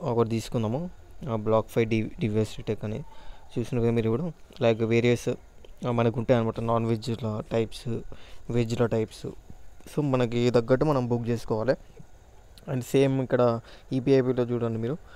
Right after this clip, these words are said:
లైక్, అంటే, మొత్తం ఉంటాయి అనమాట అక్కడనే. లైక్, వెజ్ తీసుకోవాలన్నా, మీల్సా, మీకు కావాల్సిన స్నాక్స్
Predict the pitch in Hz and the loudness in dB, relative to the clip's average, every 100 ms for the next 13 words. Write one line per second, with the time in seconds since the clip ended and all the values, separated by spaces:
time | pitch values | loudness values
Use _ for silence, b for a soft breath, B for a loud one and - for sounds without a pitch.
0 | B B B 139 113 120 117 - - 131 | B B B -2 0 0 -2 -4 -10 -4
1 | 135 131 120 - 139 123 117 107 104 107 | -2 0 0 2 2 4 2 0 -4 -6
2 | - 110 113 - - - 117 110 117 110 | -6 -8 -8 -12 -14 -6 -4 -2 -4 -4
3 | 120 - 117 113 113 117 120 113 - 117 | -6 -4 -2 -2 0 0 0 0 2 2
4 | 113 113 113 117 117 117 113 - 113 113 | 2 0 2 4 4 2 -2 -2 -2 -2
5 | - | -4